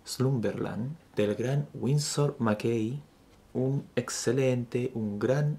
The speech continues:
autor estadounidense de cómic, y no solamente eso, sino que animador. Hay muchos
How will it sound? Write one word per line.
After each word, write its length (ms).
autor 800
estadounidense 1120
de 180
cómic, 420
y 80
no 100
solamente 520
eso, 220
sino 300
que 160
animador. 640
Hay 100
muchos 560